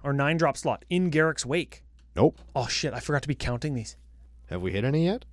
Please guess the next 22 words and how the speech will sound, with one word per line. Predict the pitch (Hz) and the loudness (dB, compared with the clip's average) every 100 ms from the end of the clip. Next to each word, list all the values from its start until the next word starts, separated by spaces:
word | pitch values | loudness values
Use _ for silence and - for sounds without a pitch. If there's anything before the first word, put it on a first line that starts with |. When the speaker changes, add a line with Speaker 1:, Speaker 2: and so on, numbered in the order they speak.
| - | -12
Speaker 1:
Yes. | 123 143 156 120 - - - - - | 0 4 6 6 6 6 2 0 -2
<laughs> | 403 - - - - - - - - - - - - - - | -2 0 -2 -4 -16 -18 -20 -20 -20 -20 -20 -20 -20 -6 -2
I'll | |
tally | 165 180 165 165 | 4 6 6 6
'em | 156 | 4
in | 139 | 0
a | |
sec. | - 147 123 - - - - | 0 0 0 -8 -20 -20 2
Old | 180 202 | 4 4
Pierogi | 170 202 208 226 | 6 6 6 2
Tits | 196 165 - | 4 2 2
at | 147 - - | -2 -2 -6
ten. | 175 175 151 - - - | 0 0 0 -4 -10 0
Progenitus. | 165 156 180 190 185 147 - - | 4 6 8 8 8 4 0 -4
Speaker 2:
<laughs> | |
No. | 143 160 185 170 139 - - | 2 6 8 6 0 -2 0
Speaker 1:
No, | 143 185 185 | 8 10 10
but | 170 160 | 8 4
again, | 151 160 | 4 4
that'd | 147 147 | 2 0
be | 139 | 2
good. | 147 127 | 2 0